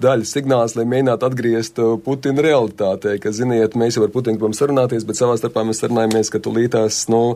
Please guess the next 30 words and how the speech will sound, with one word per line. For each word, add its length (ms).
ar 120
šo 180
Putinu, 340
kas 200
nav 180
īsti 200
realitātē, 460
nu, 80
jārīkojas 460
laikam 260
ir 80
savādāk. 380
Es 60
domāju, 280
tā 140
ir 100
daļa 160
no 80
diplomātijas 880
arī. 160
Bet, 320
nu, 160
kopumā 480
valsts 420
vīri, 400
un 220
tas 240
neatiecās, 640
es 80
domāju, 320